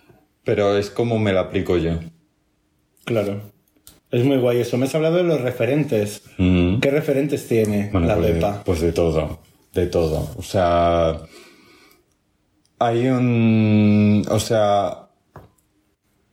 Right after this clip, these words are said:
Speaker 2: A nivel artístico.
Speaker 1: Sí. Estoy pensando, porque hay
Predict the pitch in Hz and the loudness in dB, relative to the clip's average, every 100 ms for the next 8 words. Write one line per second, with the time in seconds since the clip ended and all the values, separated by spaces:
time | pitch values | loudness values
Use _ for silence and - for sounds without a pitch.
0 | _ _ _ _ _ _ _ _ _ _ | _ _ _ _ _ _ _ _ _ _
1 | - 131 139 151 139 117 - 110 104 98 | -4 0 0 0 -2 -4 -2 -2 -2 -4
2 | - - 104 85 - _ _ _ - 101 | -4 -2 -2 -4 -14 _ _ _ -6 -4
3 | 117 117 123 107 - 87 87 87 95 92 | -2 -2 -2 -2 -2 0 2 0 -2 -2
4 | 98 95 95 98 101 101 98 95 92 87 | 0 2 2 2 0 2 2 2 2 0
5 | 87 | -2